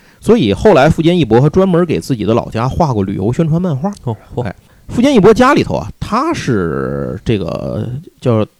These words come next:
Speaker 1: 等于他有一个姐姐和一个弟弟，
Speaker 2: 嗯。
Speaker 1: 他等于是中间儿，行二。
Speaker 2: 嗯。
Speaker 1: 呃，他的弟弟叫富坚秀昭，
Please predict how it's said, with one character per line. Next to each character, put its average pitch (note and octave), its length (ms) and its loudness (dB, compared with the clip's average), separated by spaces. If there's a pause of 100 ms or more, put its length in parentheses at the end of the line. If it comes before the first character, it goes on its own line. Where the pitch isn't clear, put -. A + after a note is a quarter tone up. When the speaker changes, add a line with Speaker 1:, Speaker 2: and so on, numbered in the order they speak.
(140)
Speaker 1:
等 A2+ 100 2
于 B2+ 40 0
他 E3 120 2
有 D4+ 80 4
一 D#3+ 80 4
个 B3+ 80 4
姐 - 320 -4
姐 G#2+ 100 0
和 D3+ 120 4
一 F#3+ 120 2
个 A3 100 0
弟 F4 260 0
弟， - 120 -6 (140)
Speaker 2:
嗯。 A#2 140 -8
Speaker 1:
他 G3 120 -2
等 A#2 140 -2
于 G#2 60 -2
是 C3 100 0
中 G3+ 160 -2
间 C4+ 80 0
儿， - 140 -6
行 - 120 -8
二。 A3 240 -2 (200)
Speaker 2:
嗯。 A#2 100 -16 (360)
Speaker 1:
呃， A2 440 4
他 - 160 0
的 A#3+ 100 4
弟 B3 220 4
弟 G2+ 120 2
叫 B2 200 4
富 F3 360 -2
坚 G#3 320 4
秀 E3 320 0
昭， F3 300 4